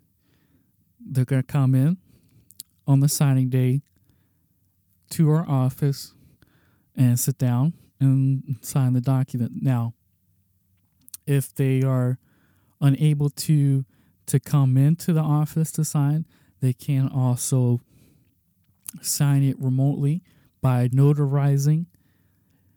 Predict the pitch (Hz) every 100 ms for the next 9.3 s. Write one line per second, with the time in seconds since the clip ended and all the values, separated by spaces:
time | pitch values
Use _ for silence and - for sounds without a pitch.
0 | _ _ 135 127 139 139 - 156 160 -
1 | - - 139 143 147 165 156 - 147 135
2 | 147 - 139 139 139 127 123 123 131 131
3 | 143 - 151 123 123 120 - - - 135
4 | 135 147 127 120 - - 127 107 139 -
5 | - _ _ _ _ _ _ _ _ _
6 | _ _ _ _ _ _ _ _ _ _
7 | _ - - 143 143 143 160 - 147 135
8 | - 131 139 160 - 135 131 147 147 131
9 | 123 127 131